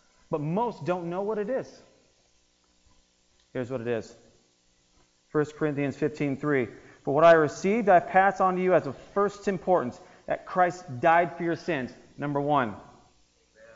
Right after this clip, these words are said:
That he was buried. And on the third day, or he was raised on the third day, according to the Scriptures.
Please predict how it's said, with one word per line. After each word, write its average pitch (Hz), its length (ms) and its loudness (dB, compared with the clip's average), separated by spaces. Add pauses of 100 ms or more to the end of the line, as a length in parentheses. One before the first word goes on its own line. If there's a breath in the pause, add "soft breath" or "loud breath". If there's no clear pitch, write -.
(2500)
That 143 140 2
he 170 80 0
was 151 140 2
buried. 120 600 6 (2500)
And 139 140 -4
on 139 120 -2
the 123 100 -4
third 175 380 0
day, 135 400 4 (240)
or 147 120 0
he 143 140 0
was 139 140 -2
raised 147 460 2
on 135 100 -2
the 123 40 -6
third 135 280 -4
day, 123 120 -2
according 117 300 -10
to 107 60 -12
the 110 60 -20
Scriptures. 104 460 -16